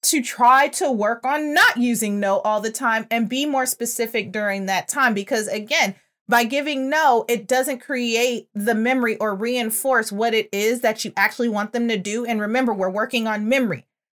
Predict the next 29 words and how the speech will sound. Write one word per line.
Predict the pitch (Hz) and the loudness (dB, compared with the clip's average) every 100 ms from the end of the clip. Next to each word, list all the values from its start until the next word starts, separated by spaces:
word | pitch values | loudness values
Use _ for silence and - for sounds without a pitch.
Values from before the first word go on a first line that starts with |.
| - | 2
But | 226 | 4
if | 247 247 | 4 2
you | 240 | 2
notice, | 285 277 247 202 | 4 6 4 4
memory | 220 262 254 247 214 | 2 2 2 0 -2
works | 196 240 240 - - | 0 0 2 0 2
on | 214 226 226 _ - | 2 2 -2 _ 2
everything. | 262 311 269 247 214 - 202 180 131 - _ _ _ | 4 6 6 4 2 -2 -4 -4 -6 -12 _ _ _
And | 262 | 4
so | 277 269 | 6 6
by | 254 240 | 4 2
building | 254 262 302 294 | 2 2 0 -2
up | 220 240 226 | 2 2 2
memory | 208 202 254 294 330 359 _ _ | 0 2 0 -2 -2 -6 _ _
and | 240 240 | 0 2
strong | - 247 247 277 | 4 4 6 4
working | 294 302 349 330 | 0 0 -2 0
memory | 330 330 330 339 320 | -2 0 0 0 0
of, | 226 214 214 - | 2 2 0 0
if | 233 | 2
I've | 233 220 | 2 2
asked | 202 233 269 | -2 -2 -2
you | |
to | 233 | -2
do | 202 240 | -2 -2
something | 330 269 269 247 | -2 -2 -4 -4
and | 214 | 0
follow | 226 220 233 | 2 4 2
through, | 233 262 294 349 | -2 -2 0 0